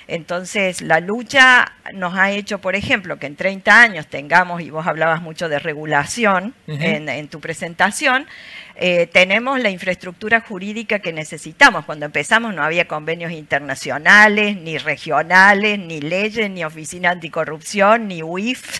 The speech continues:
Speaker 1: <laughs> ni, ni, ni
Speaker 2: Exacto.
Speaker 1: gafis, ni nada. Eh, hoy todo eso está. El tema es que,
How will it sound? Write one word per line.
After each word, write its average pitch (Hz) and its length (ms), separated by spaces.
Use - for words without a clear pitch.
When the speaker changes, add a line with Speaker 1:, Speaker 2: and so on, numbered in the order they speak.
Speaker 1:
<laughs> - 120
ni, 190 400
ni, 165 380
ni 175 280
Speaker 2:
Exacto. 208 300
Speaker 1:
gafis, 269 240
ni 180 200
nada. 160 380
Eh, 185 280
hoy 269 180
todo 302 240
eso 240 220
está. 190 420
El 185 180
tema 247 400
es 240 180
que, 277 420